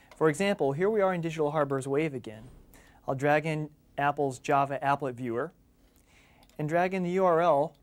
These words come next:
for an applet. The applet runs in place, and now we can view this three D structure in the context of our word processor, even though the word processor itself doesn't explicitly support Java.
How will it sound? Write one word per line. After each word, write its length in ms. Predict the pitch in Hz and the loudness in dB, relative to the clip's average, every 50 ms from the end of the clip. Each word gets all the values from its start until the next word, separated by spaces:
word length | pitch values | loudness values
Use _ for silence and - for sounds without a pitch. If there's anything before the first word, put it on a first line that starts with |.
| _ _ | _ _
for 160 | - 151 147 147 | -6 -4 -2 -2
an 60 | 156 | -2
applet. 360 | 165 175 170 - - - - - _ _ _ _ _ _ _ - _ _ _ _ _ _ _ _ _ _ _ _ _ _ - _ _ _ _ _ _ _ _ _ _ _ _ _ _ _ _ _ _ _ _ _ _ _ _ _ _ _ _ | -2 -4 -4 -8 -12 -18 -20 -20 _ _ _ _ _ _ _ -20 _ _ _ _ _ _ _ _ _ _ _ _ _ _ -20 _ _ _ _ _ _ _ _ _ _ _ _ _ _ _ _ _ _ _ _ _ _ _ _ _ _ _ _
The 100 | 147 151 | 0 2
applet 300 | 156 156 156 156 135 - | 2 2 2 0 -2 -2
runs 380 | 147 147 151 151 151 139 - - | 0 0 0 0 -2 -4 -6 -4
in 200 | 156 160 180 160 | -4 -2 -2 -2
place, 480 | - - 147 127 127 139 139 - - - _ _ _ _ _ | 0 2 2 2 2 0 -4 -8 -14 -16 _ _ _ _ _
and 120 | - 156 165 | -6 -4 -2
now 160 | 175 185 190 | -2 -2 -2
we 80 | 196 190 | -2 -2
can 140 | 190 180 160 | -2 -4 -2
view 180 | 151 160 165 | 0 0 0
this 220 | 151 147 147 143 - | 0 0 -2 -2 -4
three 220 | - 151 156 156 | -2 -2 -2 0
D 120 | 147 151 | 0 0
structure 580 | 147 143 - - 143 139 - - 127 117 117 117 - _ _ _ _ _ _ - | -2 -2 -2 -2 -2 -2 -2 -6 -6 -6 -8 -10 -14 _ _ _ _ _ _ -4
in 140 | 151 160 | -2 -2
the 80 | 156 147 | -2 -2
context 600 | 143 156 143 139 139 139 135 131 123 - - - - | 0 0 0 0 0 -2 -4 -6 -6 -6 -10 -10 -10
of 80 | 131 123 | -4 -2
our 120 | 131 123 | 0 2
word 220 | 123 131 131 127 123 | 2 2 2 0 0
processor, 540 | - 117 107 113 - - - - 117 117 120 | -4 -6 -6 -6 -8 -12 -12 -12 -12 -10 -6
even 300 | 143 160 170 185 175 165 | -6 -4 -4 -4 -4 -4
though 320 | 151 143 139 135 135 135 - - - _ _ | -2 0 0 0 -2 -2 -6 -14 -20 _ _
the 80 | 143 | 0
word 180 | 139 147 147 143 | 2 2 2 4
processor 460 | - 147 139 139 - 123 - 135 131 | 4 2 2 2 -2 -8 -10 -10 -10
itself 500 | 127 - - 196 165 143 143 143 - _ - | -6 0 2 4 4 4 2 -2 -8 _ -6
doesn't 280 | 143 139 135 143 139 - - | -6 -4 -4 -6 -8 -8 -8
explicitly 680 | 135 - - - - - 165 160 - 151 135 139 139 | -8 -8 -8 -8 -4 -4 -4 -4 -4 -4 -2 -2 -2
support 440 | 139 - 131 - 123 120 117 - - | -4 -6 -8 -8 -8 -8 -8 -8 -2
Java. 460 | 143 135 135 135 131 120 113 - | 0 2 2 2 0 -2 -6 -14